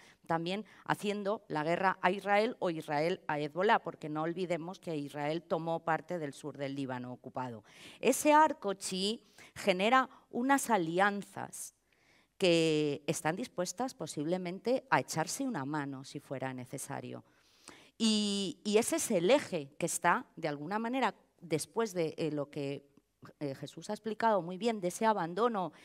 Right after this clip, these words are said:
en el que se han podido sentir los palestinos de los hermanos y de los pueblos árabes, suníes, que ese es el otro bloque liderado y encabezado por Arabia Saudí,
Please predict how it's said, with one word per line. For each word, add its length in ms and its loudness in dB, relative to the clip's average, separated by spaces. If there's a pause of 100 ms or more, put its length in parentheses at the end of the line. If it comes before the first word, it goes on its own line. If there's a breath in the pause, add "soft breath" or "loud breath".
(100)
en 140 -2
el 120 -4
que 80 -2
se 160 0
han 140 2
podido 340 -2
sentir 480 -6 (320 loud breath)
los 240 -2
palestinos 640 0
de 120 0
los 360 -4
hermanos 480 -6
y 60 -6
de 100 -4
los 160 -6
pueblos 400 -4
árabes, 480 -2 (380 soft breath)
suníes, 880 -6 (200)
que 120 -6
ese 180 -6
es 140 -8
el 100 -4
otro 220 -6
bloque 340 -4
liderado 640 -4
y 100 -6
encabezado 560 -4
por 160 -6
Arabia 300 -2
Saudí, 400 -4